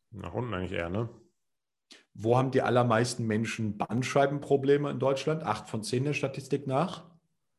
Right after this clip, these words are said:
Speaker 1: L vier, L fünf, S eins. Würde ich sagen.
Speaker 2: <laughs> Ganz genau. Achtzig Prozent im Bereich der Lendenwirbelsäule der Statistik nach. Die Lendenwirbelsäule ist nach innen gekrümmt. Wenn du mir jetzt sagst,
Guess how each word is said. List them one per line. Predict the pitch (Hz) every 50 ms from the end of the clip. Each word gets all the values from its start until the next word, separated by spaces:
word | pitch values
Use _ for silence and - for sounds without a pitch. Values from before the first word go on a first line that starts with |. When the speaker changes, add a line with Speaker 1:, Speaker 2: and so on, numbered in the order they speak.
| _ _ _ _ -
Speaker 1:
L | - 95 92
vier, | - - 117 117
L | 110 101
fünf, | - 110 117 117 120 - - - - -
S | 92 -
eins. | - 95 95 98 101 - - - - - _ _ _ _ _ _ - - - -
Würde | 92
ich | 92 -
sagen. | - 95 92 95 92 92 - - - - - - - - 208 220
Speaker 2:
<laughs> | 208 190 - - - - - 175 170 - -
Ganz | 117 117 123 -
genau. | - 110 98 87 80 80 -
Achtzig | - 143 - - 151 - -
Prozent | - 139 131 - 123 120 120 110
im | 113 110
Bereich | 113 107 107 113 -
der | - 101
Lendenwirbelsäule | 101 117 131 123 139 127 127 127 123 123 123 - 113 117 120 120
der | 117 117 110
Statistik | - - 113 104 - 120 117 - - 104 -
nach. | 104 101 101 107 113 - - - - - -
Die | 107
Lendenwirbelsäule | 110 123 147 147 135 135 131 123 123 120 120 113 117 120
ist | 113 -
nach | 123 120 127
innen | - 147 143 139 127 113
gekrümmt. | 110 - - - 104 82 80 82 -
Wenn | 101 101 101
du | 135 143
mir | - -
jetzt | - 170 -
sagst, | - 139 120 110 - - - - - -